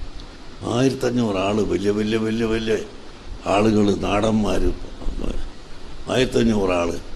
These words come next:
ഹിക്കമിൻ്റെ ദർസിന്. മമ്പായിൽ ഹുദ-, മമ്പായിൽ ഉലൂമിൻ്റെ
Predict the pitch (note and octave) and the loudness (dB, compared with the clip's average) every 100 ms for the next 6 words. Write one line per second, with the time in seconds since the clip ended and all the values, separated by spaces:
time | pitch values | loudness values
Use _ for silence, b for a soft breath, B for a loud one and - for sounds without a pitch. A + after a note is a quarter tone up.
0 | - - - - G#2 G2+ A#2+ A#2 A#2+ G#2+ | -10 -12 -16 -4 0 2 4 4 4 4
1 | F#2+ F2+ F2 F#2+ - - - - - - | 2 2 0 0 0 0 -4 -6 -8 -6
2 | - - - - - - - - - - | -8 -8 -8 -8 -8 -6 -6 -6 -4 -2
3 | - - - - F2+ F#2+ G2 G#2+ A2+ A2+ | -2 -2 -4 -4 -2 2 4 4 4 4
4 | A2 A#2 - G#2 G#2 G#2+ A#2+ A#2 A#2 A#2+ | 2 0 0 0 4 4 4 6 6 6
5 | A#2 A2+ | 6 4